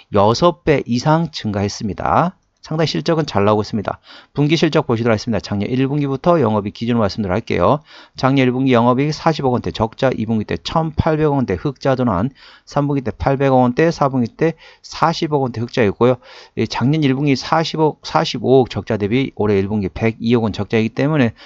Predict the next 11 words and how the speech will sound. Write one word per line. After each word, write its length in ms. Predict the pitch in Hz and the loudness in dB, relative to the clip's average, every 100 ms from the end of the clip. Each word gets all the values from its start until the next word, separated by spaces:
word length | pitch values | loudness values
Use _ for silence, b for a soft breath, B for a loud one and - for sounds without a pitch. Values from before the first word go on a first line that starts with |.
| B - | B -12
뭐 100 | 196 | -8
작년보단 800 | - 110 123 165 180 170 139 | -4 0 2 2 2 2 2
조금 260 | - - 175 | 0 -2 0
못하겠지만 640 | 110 - 131 131 147 151 | 0 2 0 0 0 0
그래도 200 | 147 120 | 0 -2
실적은 480 | 110 151 160 156 170 - B B | -2 -4 -2 0 0 -4 B B
나쁘지 480 | 143 - - 123 - | -4 -4 -4 -6 -2
않을 300 | 98 101 131 | 0 2 2
것으로 420 | - 127 120 147 | 0 -2 0 0
예상되고 320 | 117 117 101 | 2 0 0
있습니다. 560 | 90 - 87 76 110 | -2 -4 -4 0 0